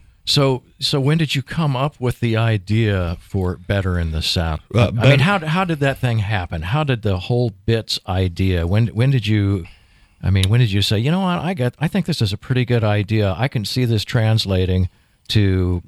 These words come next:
Speaker 1: uh, P T S D therapies and a, a, a way to help veterans who've, you know, who've struggled a little bit with their return home"?
Speaker 2: Um, well, like, like I mentioned, the, the Better in the Saddle has been around,
Speaker 1: Mm-hmm.
Speaker 2: uh, for some years now.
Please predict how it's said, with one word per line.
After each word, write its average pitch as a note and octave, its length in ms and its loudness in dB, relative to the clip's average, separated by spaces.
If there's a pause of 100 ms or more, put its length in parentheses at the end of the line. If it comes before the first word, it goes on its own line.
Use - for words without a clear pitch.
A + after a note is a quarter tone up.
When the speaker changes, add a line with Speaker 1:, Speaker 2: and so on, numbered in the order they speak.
Speaker 1:
uh, F2+ 320 0
P B2+ 200 0
T A2 240 0
S G2 200 0
D G#2 200 0
therapies G2+ 800 0
and F2 300 2
a, E2+ 520 -6
a, - 40 0 (120)
a F2+ 40 0
way G2+ 280 0
to F#2 180 0
help G#2 340 0 (480)
veterans F#2 500 2
who've, F2+ 340 -2
you G2 140 0
know, E2 100 4
who've F#2 180 4
struggled F#2+ 380 0
a E2 40 -6
little E2 280 -2
bit D#2+ 240 -2
with F#2 140 -4
their F2 180 2
return E2 400 0
home"? D#2+ 380 0 (240)
Speaker 2:
Um, A#2 580 -2 (680)
well, A#2 560 0
like, B2 280 -2
like A#2 220 -6
I A#2 80 -4
mentioned, B2 440 0
the, A2 60 0
the G#2+ 220 -6
Better C#3+ 280 0
in C3+ 80 -4
the A2+ 80 -8
Saddle B2 340 -6
has G#2 140 -10
been A2 180 -2
around, G#2 420 0 (360)
Speaker 1:
Mm-hmm. F#2+ 320 4
Speaker 2:
uh, G2+ 280 2
for G#2 220 -2
some G#2 240 0
years G#2+ 320 2
now. G2+ 400 0